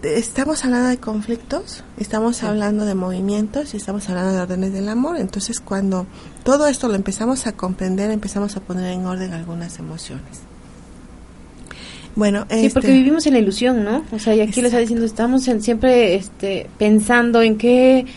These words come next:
Speaker 2: qué voy a hacer mañana, como, o sea, como viviendo en lo, en lo ficticio, en la ilu-, eh, esa es la palabra, la ilusión. El decir,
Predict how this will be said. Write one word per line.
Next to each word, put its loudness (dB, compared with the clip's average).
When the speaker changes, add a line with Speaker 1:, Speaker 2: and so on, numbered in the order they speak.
Speaker 2:
qué 2
voy 4
a 6
hacer 2
mañana, 0
como, 0
o -4
sea, -4
como 2
viviendo 2
en 4
lo, 0
en -2
lo 0
ficticio, -4
en -4
la -4
ilu-, -8
eh, -4
esa -2
es -4
la -2
palabra, -4
la -4
ilusión. -4
El -8
decir, -4